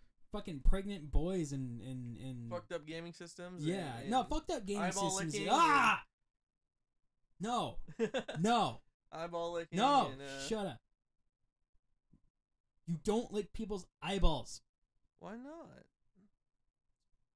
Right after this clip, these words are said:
Speaker 1: Just
Speaker 2: You eat monkey eyeballs, don't you?
Speaker 1: What?
Speaker 2: <laughs> I'm
Speaker 1: Who's
Speaker 2: just kidding.
Speaker 1: you?
Speaker 2: I don't know.
Speaker 1: <laughs>
Speaker 2: Haven't you seen Indiana Jones?
Speaker 1: Nope. Haven't
Speaker 2: So
Speaker 1: we played this game before?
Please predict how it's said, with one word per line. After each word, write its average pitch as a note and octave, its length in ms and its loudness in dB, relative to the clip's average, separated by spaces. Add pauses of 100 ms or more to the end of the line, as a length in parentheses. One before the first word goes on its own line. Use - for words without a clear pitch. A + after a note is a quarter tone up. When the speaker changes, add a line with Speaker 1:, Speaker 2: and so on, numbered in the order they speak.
(240)
Speaker 1:
Just D3 100 -16 (840)
Speaker 2:
You E3+ 120 -8
eat A3 120 -4
monkey A3+ 280 -4
eyeballs, D#3+ 360 0
don't E3+ 220 -10
you? C4+ 80 -20 (260)
Speaker 1:
What? C#4 220 -6 (320)
Speaker 2:
<laughs> B3 80 -6 (1300)
I'm G#3 60 -4
Speaker 1:
Who's G3 120 -4
Speaker 2:
just D3 120 -4
kidding. F#3+ 140 0
Speaker 1:
you? C#3+ 140 -6 (580)
Speaker 2:
I C3 100 -8
don't A#2+ 100 -10
know. A#2+ 120 -12 (140)
Speaker 1:
<laughs> - 180 -8
Speaker 2:
Haven't E3+ 240 -6
you D4 60 -8
seen D4+ 200 -10
Indiana D#4 320 -12
Jones? D4 320 -12 (340)
Speaker 1:
Nope. C#3 540 -8 (1080)
Haven't F4 160 -2
Speaker 2:
So - 80 2
Speaker 1:
we E4+ 60 6
played C#4 240 12
this D4+ 140 -4
game C#4+ 220 -4
before? C#4 340 -6